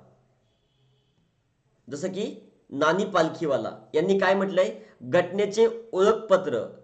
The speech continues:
किंवा घटनेचं आय कार्ड किंवा घटनेची आयडेंटिटी. तर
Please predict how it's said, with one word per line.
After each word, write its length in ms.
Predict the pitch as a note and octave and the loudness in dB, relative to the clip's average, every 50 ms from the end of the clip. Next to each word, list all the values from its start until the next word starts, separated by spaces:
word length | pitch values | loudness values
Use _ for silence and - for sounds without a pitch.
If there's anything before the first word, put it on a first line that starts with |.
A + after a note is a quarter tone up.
| _ _ _ | _ _ _
किंवा 140 | _ D3+ E3 | _ -4 -2
घटनेचं 640 | D3+ C3+ D#3 D3+ - F#3+ F#3+ F#3+ F#3+ G3+ G3+ G3 - - - _ _ _ _ | 2 2 0 0 2 -2 -2 0 2 2 2 2 0 -8 -18 _ _ _ _
आय 120 | D#3 E3 | 2 2
कार्ड 320 | E3+ E3+ - G#3+ F3 C#3 A#2 - - - - | 2 4 4 4 4 4 2 -2 -8 -12 -6
किंवा 160 | D#3 D#3+ E3 | -2 -2 0
घटनेची 460 | D#3+ E3 D#3+ - F3 F#3 F3+ - G#3+ - - - | 2 0 0 0 -2 -4 -2 -2 -4 -4 -4 0
आयडेंटिटी. 640 | - D#3+ D#3+ E3 F3+ F3 E3 C#3 B2+ F#2+ - - - - _ _ _ _ _ _ _ _ _ _ _ _ _ _ _ _ _ _ _ _ _ _ _ _ _ _ _ _ _ _ _ _ | 2 2 4 6 4 2 2 -4 -8 -12 -14 -18 -20 -20 _ _ _ _ _ _ _ _ _ _ _ _ _ _ _ _ _ _ _ _ _ _ _ _ _ _ _ _ _ _ _ _
तर 80 | E3 D#3+ | -6 -6